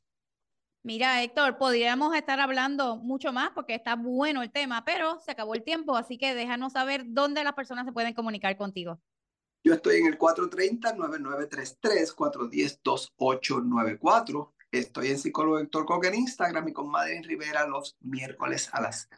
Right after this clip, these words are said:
Speaker 2: dos y que, eh, dos y quince de la tarde. <laughs>
Speaker 1: Bueno,
Speaker 2: ¿Te parece?
Speaker 1: cuídate mucho,
Speaker 2: ¿Te parece?
Speaker 1: Héctor. Muchas gracias, un abrazo
Speaker 2: El,
Speaker 1: fuerte.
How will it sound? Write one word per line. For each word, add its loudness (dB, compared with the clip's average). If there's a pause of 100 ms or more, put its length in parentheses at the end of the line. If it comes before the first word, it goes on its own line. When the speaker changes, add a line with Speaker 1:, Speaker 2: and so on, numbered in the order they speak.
(280)
Speaker 2:
dos 2
y 0
que, 4 (120)
eh, 6
dos 4
y 0
quince -4
de -4
la 0
tarde. 0
<laughs> -2 (1500)
Speaker 1:
Bueno, 6
Speaker 2:
¿Te 8
parece? 8
Speaker 1:
cuídate 4
mucho, -2
Speaker 2:
¿Te 4
parece? - (100)
Speaker 1:
Héctor. -2 (1040)
Muchas 0
gracias, 2
un -4
abrazo 0
Speaker 2:
El, 0
Speaker 1:
fuerte. -6